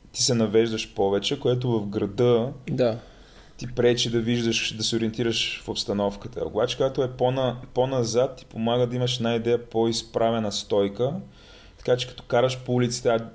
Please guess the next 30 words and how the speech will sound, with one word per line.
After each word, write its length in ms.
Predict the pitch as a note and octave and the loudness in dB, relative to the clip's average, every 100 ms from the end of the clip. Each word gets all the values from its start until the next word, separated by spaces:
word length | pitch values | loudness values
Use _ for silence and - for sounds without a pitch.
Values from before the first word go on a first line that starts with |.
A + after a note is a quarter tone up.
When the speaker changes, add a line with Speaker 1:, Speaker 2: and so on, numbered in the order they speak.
| - | -6
Speaker 1:
нали, 160 | A#2+ B2 | -2 0
да 120 | B2 | 0
виждаш 360 | A#2 B2 A#2+ B2 | 0 0 0 -2
на 120 | G#2+ | 0
къде 160 | G#2+ | 2
отиваш. 640 | A2 G#2+ G#2+ G2 - - A#2+ A#2 | 2 2 0 0 -2 -10 -12 -6
Защото 340 | - A#2 A#2 | -2 -2 0
иначе, 260 | A#2 B2 A#2 | -2 0 -2
ако 160 | A#2 | -2
си 140 | - - | -4 0
седнал 400 | - A#2+ C3+ C#3 | 2 2 2 -4
на 100 | C3 | -6
седалката 520 | G#2 G2+ G2 - G2 | -2 0 0 -4 -4
и 20 | |
лапата 440 | G#2+ A2+ B2+ B2 | 0 -2 -2 -2
е 40 | A2+ | -2
много 280 | A2+ A#2 A#2+ | 0 -2 -2
дълга, 520 | A#2 A2+ G2+ F#2+ B2+ - - - - - - | 0 0 0 -2 -4 -12 -20 -20 -20 -20 -16
и 60 | - | -8
ти 120 | B2 | -4
си 160 | - | -4
така 200 | - A#2 | 0 0
по-наведен 960 | A#2 B2 B2 B2 G#2 A#2 A#2 C#3 E3+ - - - | 0 0 2 2 2 2 2 2 -2 -6 -10 -6
и 60 | B2+ | -2
всъщност, 520 | - C#3 C#3 C#3 C3+ | 0 0 0 -4 -2
нали, 120 | C3+ | -2
имаш, 240 | C3+ C3+ B2 | -2 -2 -4
имаш 180 | A2 - | -6 -2
по-аеродинамична 1080 | A2+ A#2 A#2+ C3 C3 B2 A#2+ A#2 B2 - G#2 | 2 4 6 4 2 -2 0 0 0 0 -2
поза, 540 | - A2+ G#2+ G2+ F#2+ | -2 0 0 0 -4